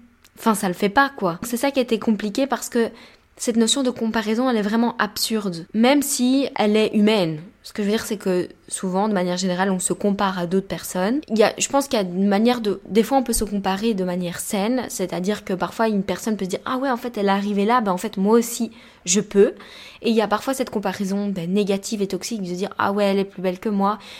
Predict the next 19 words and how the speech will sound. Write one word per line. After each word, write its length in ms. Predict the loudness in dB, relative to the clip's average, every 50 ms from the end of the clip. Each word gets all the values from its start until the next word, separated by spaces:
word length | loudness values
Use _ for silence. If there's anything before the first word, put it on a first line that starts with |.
| -20 -16 -8
elle 160 | -4 -2 -2
a 80 | 0 -2
un 80 | -2
plus 160 | -4 -6 -8 -6
beau 140 | -4 -2
métier 260 | -2 -2 -4 -4 -4 -4
que 120 | -2 0
moi, 180 | 0 2 2 2
elle 80 | 0
a 60 | -2
une 100 | -4 -4
plus 100 | -4 -2
belle 180 | 0 0 0 2
maison 280 | 0 0 0 -2 -4 -4
que 80 | -4 -2
moi, 200 | 0 0 2 0
elle 120 | 0 -4
a 80 | -8 -10
plus 400 | -12 -10 -10 -8 -8 -8 -12